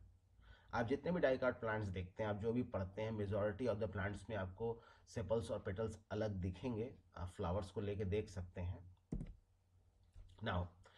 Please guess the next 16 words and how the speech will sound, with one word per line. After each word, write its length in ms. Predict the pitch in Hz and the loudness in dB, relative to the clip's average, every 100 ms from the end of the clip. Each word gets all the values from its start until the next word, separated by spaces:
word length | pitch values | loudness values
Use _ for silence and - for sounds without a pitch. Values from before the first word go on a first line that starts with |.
| - - - | -20 -20 -4
gamopetalic 760 | 95 147 165 202 180 165 165 165 156 | 6 8 10 6 4 2 2 4 6
condition 480 | 139 139 - 147 143 | 6 4 4 2 6
considered 480 | 131 123 135 127 131 110 120 | 4 4 4 6 6 6 10
more 180 | 165 170 | 10 12
advanced 540 | 135 127 127 131 123 - | 10 8 8 6 4 4
than 240 | 117 - | 2 4
polypetalous 600 | 110 120 123 127 120 120 - | 2 2 2 4 4 2 0
condition 560 | 117 120 120 - 147 160 - - - | 2 2 0 2 2 0 -6 -20 -4
and 160 | 120 120 | 2 4
the 100 | 120 113 113 | 4 4 6
monocotyledons 1000 | 151 202 202 143 135 127 117 127 131 - 107 | 8 8 10 10 10 8 8 8 6 0 0
are 140 | 104 92 | 2 2
primitive 420 | 135 143 143 135 135 - - | 4 4 6 4 2 -2 4
placed 420 | 160 208 - 131 | 6 6 4 0
before 480 | 131 120 - 127 135 - - 98 | 2 2 2 4 2 -2 -8 0
dicotyledons। 1040 | 104 117 123 - 95 90 90 92 90 92 | 2 2 0 -2 -2 0 0 2 0 -2